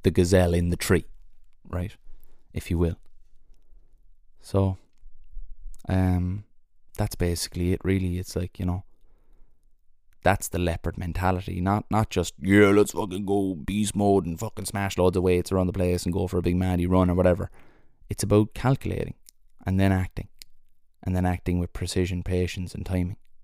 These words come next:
And giving yourself every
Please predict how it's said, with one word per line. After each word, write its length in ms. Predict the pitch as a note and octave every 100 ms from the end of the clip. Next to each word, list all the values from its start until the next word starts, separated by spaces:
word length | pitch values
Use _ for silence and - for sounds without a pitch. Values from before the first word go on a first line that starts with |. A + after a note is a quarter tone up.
| - -
And 380 | F#2 F#2 F2 E2 - - - - - - _ - _ _ _
giving 320 | G2+ F#2+ F#2
yourself 360 | E2+ E2 E2+ E2 -
every 440 | F#2+ F#2+ F2